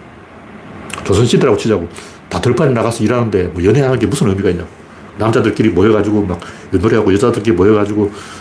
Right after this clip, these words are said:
수다 떨고 연애가 별 의미가 없죠. 뭐 한 달에도 한 짧게 한 삼 년 정도는 하겠죠.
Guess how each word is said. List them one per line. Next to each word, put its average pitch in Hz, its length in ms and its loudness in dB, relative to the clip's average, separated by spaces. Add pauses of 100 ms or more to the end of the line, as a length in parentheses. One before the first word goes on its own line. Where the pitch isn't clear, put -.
수다 123 240 -2
떨고 104 360 4 (1400)
연애가 131 260 4
별 120 220 2
의미가 143 260 4
없죠. 131 260 -2 (1080)
뭐 87 100 -2
한 143 120 4
달에도 139 240 2
한 98 160 -2 (800)
짧게 139 280 2
한 95 120 -2
삼 113 160 -2
년 131 120 2
정도는 131 420 2 (320)
하겠죠. 95 360 -2